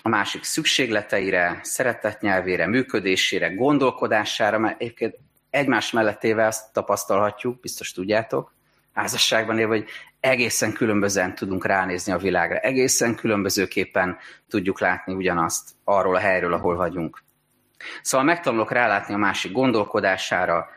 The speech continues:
terheire, örömeire, szokásaira, fájdalmaira, hiányaira, sebeire, csomagjaira, amiket hordoz magával. És ez nem megy egyedül. Tehát ez egy olyan feladat,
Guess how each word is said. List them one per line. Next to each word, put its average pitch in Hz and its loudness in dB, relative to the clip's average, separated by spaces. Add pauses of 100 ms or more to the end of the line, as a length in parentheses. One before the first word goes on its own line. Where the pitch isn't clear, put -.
(340)
terheire, 120 0
örömeire, 101 0
szokásaira, 92 -2
fájdalmaira, 95 0 (640)
hiányaira, 101 0 (160)
sebeire, 107 2
csomagjaira, 101 0
amiket 92 -4
hordoz 92 -2
magával. 87 -4 (260)
És - 0
ez 120 -4
nem 127 2
megy 98 0
egyedül. 82 -2
Tehát 101 -4
ez 117 -2
egy 131 0
olyan 117 2
feladat, 127 0